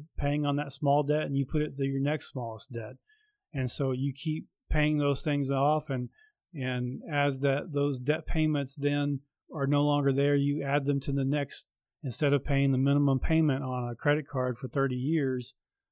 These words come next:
you know, twenty-five dollars over thirty years is a lot of money. You snowball that thing to where you can pay it off within eighteen months or so, and, or however long it takes you, but you get that thing paid off.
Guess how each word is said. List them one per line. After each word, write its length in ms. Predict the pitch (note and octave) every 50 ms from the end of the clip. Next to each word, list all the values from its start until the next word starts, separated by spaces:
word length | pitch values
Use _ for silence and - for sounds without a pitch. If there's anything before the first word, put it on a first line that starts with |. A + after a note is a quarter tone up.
| _ _
you 140 | - C3 B2
know, 80 | B2 B2
twenty-five 460 | - - D3+ C#3+ C3+ C#3+ C3+ C3+ B2+
dollars 300 | C3 C3 C3 C3+ C3+ B2+
over 160 | C3 B2 A#2+
thirty 280 | A#2+ - C3+ C3 B2 B2
years 260 | B2+ C#3 C#3+ C3+ B2
is 100 | B2 A#2
a 40 | A#2+
lot 180 | A#2+ B2+ B2+
of 60 | B2 B2
money. 340 | C3 C#3 C3+ A#2+ A2+ - - _ _ _ _ _ _ _ _ _ _ D4
You 160 | A3 D3+ C#3
snowball 600 | B2 - - - D#3 D3+ D#3+ D#3 C#3+ D3 C#3 C3
that 200 | B2+ C#3 C#3+ C3
thing 220 | - C3+ C3 C3 B2+
to 120 | - C3
where 100 | C3 C3
you 120 | C3 C3 B2+
can 100 | C3 -
pay 200 | - C#3 C3 B2
it 60 | B2
off 240 | B2+ C3+ C3 A#2+ -
within 240 | B2 A#2 B2 A#2+ A#2+
eighteen 400 | A#2+ B2 A#2+ - C3 B2 A#2 A#2+
months 320 | C3 C3+ C#3 C3+ C3 -
or 80 | A#2 G#2+
so, 400 | - - B2+ A#2 A#2+ A#2+ A#2+ A2+
and, 120 | A2+ A2+ - _ _ _ _ _ _ _ _
or 160 | - B2 A#2+
however 540 | A2+ C3 C3 C3+ C3 C3 C3+ B2+ B2 B2 A#2 - _ - - F#4+ F4 A3+
long 280 | D#3 C#3+ C3+ C3+ B2+
it 100 | C3 B2+
takes 320 | - D3 C#3+ C3+ - - C3
you, 160 | A#2+ A#2 A2+ - _ _ _ _ -
but 120 | C3+ A2+ C3
you 80 | C3
get 260 | A#2+ C3 D3 D3 D3
that 200 | - D#3 D3+ C#3
thing 200 | - C#3 C3+ C3+
paid 260 | - B2+ B2+ B2+ B2+ B2
off. 400 | B2+ C3 B2 A2 A2 - -